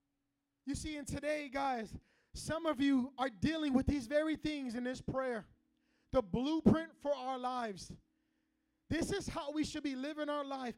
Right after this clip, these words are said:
honoring God as he's our Father, keeping his name holy, thinking about his kingdom coming, his will be done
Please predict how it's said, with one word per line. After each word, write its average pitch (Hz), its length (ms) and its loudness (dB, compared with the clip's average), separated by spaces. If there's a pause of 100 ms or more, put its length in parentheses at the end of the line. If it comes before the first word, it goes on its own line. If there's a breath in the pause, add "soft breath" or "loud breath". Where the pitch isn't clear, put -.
(160 loud breath)
honoring 320 520 -4
God 294 320 -2
as 247 100 -2
he's 269 180 -4
our 262 140 -4
Father, 285 480 -4 (460 soft breath)
keeping 359 320 0
his 339 160 -6
name 285 400 -4
holy, 320 500 0 (640 soft breath)
thinking 339 260 -2
about 302 280 0 (120 loud breath)
his 370 260 -2
kingdom 277 400 -2
coming, 262 400 -2 (100)
his 370 300 -4
will 330 180 0
be 294 160 -2
done 254 300 -2